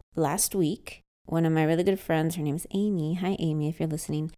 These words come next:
She recommended this show to me, and I have become really inspired. It's called The World's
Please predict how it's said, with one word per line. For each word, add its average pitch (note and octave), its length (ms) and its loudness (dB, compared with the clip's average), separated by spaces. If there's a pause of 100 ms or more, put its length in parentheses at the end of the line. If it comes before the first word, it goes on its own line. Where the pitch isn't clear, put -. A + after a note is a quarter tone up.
(120)
She - 160 6
recommended F#3+ 520 6
this G#3+ 140 4
show E3 200 6
to - 160 -2
me, D3+ 280 4 (220)
and G3 380 8 (260)
I F#3+ 80 4
have D#4 320 0
become G3 460 0
really D3 400 0
inspired. G3 640 2
It's - 240 0
called E3+ 640 4 (140)
The G#3 180 12
World's F#3 500 8